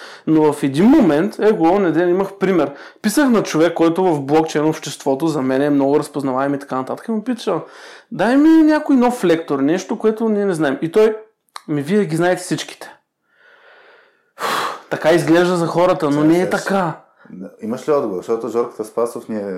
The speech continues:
Speaker 2: а, слуша радиоточката, даже сега за маратон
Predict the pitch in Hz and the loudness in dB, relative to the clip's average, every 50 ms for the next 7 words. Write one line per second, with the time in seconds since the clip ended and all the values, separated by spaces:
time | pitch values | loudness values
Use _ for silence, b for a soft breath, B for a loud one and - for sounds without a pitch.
0 | 82 - 92 92 92 92 90 90 90 87 87 87 82 80 - 95 - - 117 113 | -10 -12 -12 -12 -10 -10 -10 -12 -12 -12 -14 -14 -16 -16 -18 -20 -14 -12 -14 -8
1 | - 123 110 110 104 101 95 - - 104 107 - - - 101 98 101 101 98 - | -6 -4 -2 -2 -4 -4 -8 -8 -8 -10 -10 -10 -14 -10 -8 -8 -8 -8 -8 -8
2 | 104 101 98 98 95 92 92 92 - - 104 104 101 98 | -8 -6 -6 -8 -8 -8 -8 -10 -10 -10 -12 -12 -12 -14